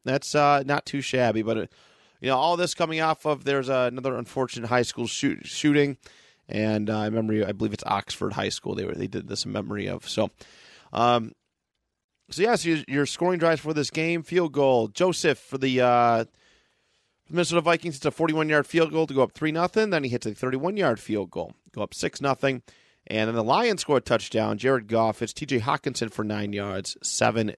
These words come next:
to six lead for Detroit. Second quarter, a, uh, a touchdown. Jared Goff hits Wright for a twenty-three yard,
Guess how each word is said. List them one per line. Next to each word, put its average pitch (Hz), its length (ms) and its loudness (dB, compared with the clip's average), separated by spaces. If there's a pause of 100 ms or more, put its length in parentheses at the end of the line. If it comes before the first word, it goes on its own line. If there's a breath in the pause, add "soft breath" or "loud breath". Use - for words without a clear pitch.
to 104 120 -2
six - 380 -4
lead 107 480 -2
for 143 220 0
Detroit. 160 480 0 (680 soft breath)
Second - 440 -6
quarter, 98 340 -8 (280)
a, 101 240 -4
uh, 98 340 -4 (160)
a 170 100 -8
touchdown. 147 680 0
Jared 113 320 0
Goff 117 360 2
hits 107 240 -4
Wright 117 340 0
for 117 240 -2
a 110 40 -2
twenty-three 135 640 -6
yard, 180 340 4